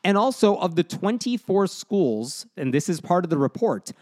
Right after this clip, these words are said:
of the twenty-four schools that enroll the most E F A participants,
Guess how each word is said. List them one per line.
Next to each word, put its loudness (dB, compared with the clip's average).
of -2
the 0
twenty-four -2
schools -2
that -2
enroll 0
the -2
most -2
E 0
F -2
A 0
participants, -6